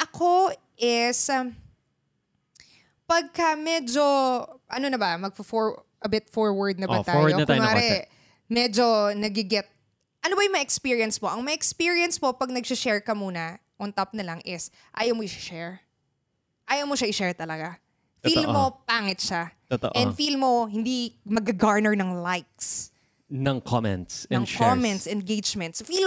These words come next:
Speaker 1: mo lang talaga, ibabash ka or wala lang papansin. <laughs>
Speaker 2: Totoo.
Speaker 1: Okay, so indifferent yung mga tao, which is possible.
Speaker 2: Hindi possible.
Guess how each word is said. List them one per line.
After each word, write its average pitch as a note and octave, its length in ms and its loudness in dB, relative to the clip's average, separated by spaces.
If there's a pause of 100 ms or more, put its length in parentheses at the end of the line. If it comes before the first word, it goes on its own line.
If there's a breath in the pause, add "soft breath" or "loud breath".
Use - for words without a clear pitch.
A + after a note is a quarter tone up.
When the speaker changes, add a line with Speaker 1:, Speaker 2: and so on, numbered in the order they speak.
Speaker 1:
mo F4 80 2
lang E4+ 160 -2
talaga, A#3 480 2 (960 soft breath)
ibabash A#3 480 0
ka F3+ 240 -2
or A3+ 480 0
wala A#3 240 4
lang A3 320 4
papansin. F#3 640 -2 (240)
<laughs> F4 320 6
Speaker 2:
Totoo. A2 400 2 (560 loud breath)
Speaker 1:
Okay, G#3 240 -2
so C#4 80 -2
indifferent A#3+ 560 -2
yung F#3+ 80 -6
mga F3+ 160 -8
tao, F3+ 240 -4
which G4 320 2
is F4+ 480 4 (320 soft breath)
possible. B3 720 4 (1120)
Speaker 2:
Hindi D#3+ 240 0
possible. B2 560 0